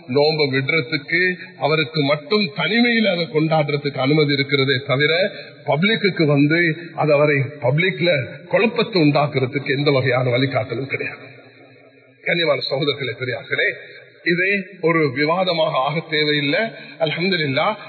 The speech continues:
அழகான வழிகாட்டல்கள், அழகான பொறுப்புதாரிகள், அதுக்குள்ள உலமாக்கள், அது தேர்ச்சி பெற்றவர்கள் அழகான முறையில் நடத்துறாங்க. சில விஷயங்களை அவர்களுக்கு ஒப்படைச்சிட்டோம்னா, அல்லாஹ் கிட்ட நாங்க அதுக்கு கேள்வி கணக்கு சொல்லப்படுது, தேவைப்பட மாட்டாங்க. கண்ணியமானவர்களே,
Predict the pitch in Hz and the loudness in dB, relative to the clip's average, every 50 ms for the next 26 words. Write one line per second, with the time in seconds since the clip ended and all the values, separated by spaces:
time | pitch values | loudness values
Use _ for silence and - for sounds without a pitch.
0 | - - - 143 165 175 175 175 170 165 143 139 147 156 151 175 165 160 156 - | -14 -8 -4 -2 0 0 0 0 0 2 0 0 0 -2 0 0 0 0 0 0
1 | 180 175 190 208 220 202 151 147 160 156 160 165 170 160 139 - 156 156 156 151 | -2 0 0 0 0 0 0 -2 -2 0 0 0 0 0 -2 0 0 -2 -2 0
2 | - 175 170 175 170 180 185 190 208 247 311 - - - - - - - 151 160 | -2 -2 0 0 0 2 2 0 0 0 -2 -6 -10 -16 -20 -14 -8 -6 -4 -4
3 | 151 - 170 160 151 143 139 139 151 151 160 170 175 165 208 220 220 - 165 180 | -2 -2 0 0 2 2 2 0 0 0 0 0 0 0 -2 -2 -2 -2 0 -2
4 | 175 147 120 156 156 160 156 - 165 165 165 - 180 175 175 180 175 208 247 262 | -2 -2 -2 -4 -4 -4 -4 -6 -6 -6 -6 -4 -2 -2 0 0 0 0 0 -2
5 | - - - - - - 143 160 185 190 180 180 175 160 160 151 147 139 135 143 | -4 -8 -12 -18 -12 -6 -2 0 0 2 2 2 2 2 2 0 0 0 0 -2
6 | 165 156 - 170 156 143 147 156 180 240 233 - - - - - - - 202 214 | -2 -2 -2 -2 0 0 0 0 0 0 -2 -4 -8 -16 -20 -14 -8 -4 -2 -2
7 | 220 196 190 - - 185 180 180 156 165 175 202 277 277 - - - - - 165 | 0 -2 -2 -4 -4 -2 -2 0 0 0 0 0 -2 -2 -6 -8 -14 -8 -4 -2
8 | 185 202 202 185 196 185 175 180 170 156 - 190 180 180 180 170 - - 175 160 | 0 0 0 0 -2 -2 -2 -2 -4 -4 -2 0 0 0 0 -4 -6 -4 -4 -2
9 | 147 139 135 131 160 190 202 196 - - - - 151 156 170 175 165 156 139 147 | 0 0 0 2 2 0 0 -2 -6 -14 -10 -6 -4 -2 0 0 -2 -2 -2 -4
10 | 139 - 180 151 135 139 143 143 143 143 143 139 - 185 - 160 147 143 139 135 | -4 -2 -4 -2 0 0 0 2 2 0 0 -4 -6 -8 -6 -2 -2 0 0 0
11 | 135 135 127 117 - - - - 147 131 127 135 135 135 131 131 123 127 123 - | -2 -2 -6 -6 -6 -10 -10 -4 -2 0 0 0 0 -2 -2 -2 -2 -4 -2 -2
12 | 143 123 123 117 110 - - 113 - - - - - - - - - - - - | 0 0 0 -2 -4 -6 -6 -6 -8 -10 -10 -12 -14 -14 -14 -18 -20 -20 -20 -20
13 | - - - - - - - 165 160 170 175 156 143 123 120 - - - - - | -20 -20 -20 -20 -20 -10 -4 -2 0 0 0 0 -2 -4 -6 -8 -12 -12 -12 -12